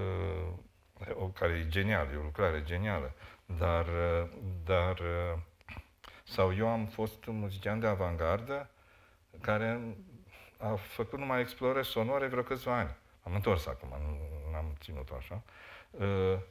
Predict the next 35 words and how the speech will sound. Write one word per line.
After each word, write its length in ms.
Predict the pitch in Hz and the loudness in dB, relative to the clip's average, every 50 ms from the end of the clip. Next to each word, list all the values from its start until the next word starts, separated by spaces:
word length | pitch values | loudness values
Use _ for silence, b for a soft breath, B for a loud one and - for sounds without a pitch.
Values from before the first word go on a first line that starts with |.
| B B B B B _ - - - - - - - | B B B B B _ -20 -20 -20 -20 -20 -12 -8
adică, 500 | 110 95 107 101 - 113 107 95 87 90 - - B B B B B B B B B B B - B B B B B B _ - | -8 -8 -6 -2 2 2 2 2 0 -6 -12 -16 B B B B B B B B B B B -20 B B B B B B _ -4
adică 300 | 98 92 98 101 - 110 | -2 -2 -2 0 0 0
mergând 460 | 104 107 107 107 120 123 127 127 127 | 2 2 0 2 0 0 0 0 2
pe 100 | - 123 | 4 4
altă 380 | 120 117 120 123 127 123 123 117 | 6 6 6 4 4 4 2 0
dimensiune, 720 | 107 110 104 104 101 101 95 - - 110 98 82 71 69 | 0 2 0 2 0 0 0 -2 -2 -2 -2 -2 -4 -4
dar 140 | 73 85 90 | -2 -2 0
n-are 280 | 95 110 117 120 123 123 | 0 0 -2 -2 -2 -2
rost. 240 | 120 123 95 - - | -2 -2 -2 -2 -4
E 60 | 95 | -4
ca 120 | - 104 | -2 -2
și 100 | 98 - | -4 -2
când 140 | - 104 101 | -4 -6 -6
stai 180 | - - 110 107 | -2 -2 -2 0
în 60 | 98 | 0
cosmos, 380 | 92 - 110 110 110 113 110 | 0 0 -2 -2 -2 -4 -8
până 200 | - - - 127 | -6 -4 -2 0
la 60 | 131 131 | 0 0
urmă 120 | 135 131 | 0 -2
tot 220 | 127 - 139 139 - - _ _ _ _ _ _ _ - - | -4 -4 -8 -8 -8 -12 _ _ _ _ _ _ _ -14 -10
vii 160 | 78 80 78 | -6 -4 -4
aici, 300 | 67 65 65 65 - - | -2 -4 -4 -6 -8 -8
că 200 | 65 67 - - | -8 -8 -6 -4
ai 120 | 85 87 87 | -4 -4 -2
gravitație. 720 | 90 85 82 82 82 85 80 - 76 65 69 - - 69 71 B B B B B B B B | -2 -2 -2 -2 -4 -6 -4 -4 -4 -4 -4 -8 -14 -16 -18 B B B B B B B B
Practic, 320 | - - 135 131 - 110 | -6 -4 -4 -4 -4 -6
sunetul 340 | 107 - 131 127 123 113 107 | -8 -6 -6 -6 -4 -6 -6
de 120 | 101 107 107 | -2 -2 -2
referință 360 | 113 113 123 117 120 - 123 | -2 -2 -4 -6 -6 -6 -8
e 40 | 113 | -6
gravitația 640 | 123 117 117 110 117 117 - - 113 104 - - 101 | -2 0 0 0 0 -4 -2 -2 -2 -2 0 -2 -2
noastră 320 | 101 98 90 87 - - | -2 0 -2 -4 -4 -4
interioară 680 | 87 87 80 76 87 82 82 80 76 71 64 60 55 - _ _ _ _ B B B B B B B B B B | -4 -2 0 0 0 2 2 2 2 2 2 0 -4 -10 _ _ _ _ B B B B B B B B B B
și 220 | - - - 71 | -12 -12 -10 -8
centrul, 640 | 73 - 101 90 82 78 - 82 80 78 80 90 | -4 -2 0 0 0 -2 -4 -6 -6 -6 -6 -8